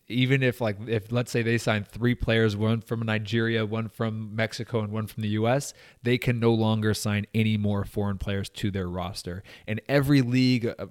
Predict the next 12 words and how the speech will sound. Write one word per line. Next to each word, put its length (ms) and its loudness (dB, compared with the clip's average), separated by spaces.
professional 480 -2
league 200 0
across 400 -2
the 120 -8
world 440 0
has 300 0
some 480 -2
sort 400 0
of 240 -2
restriction 580 -4
like 220 -2
that. 260 -10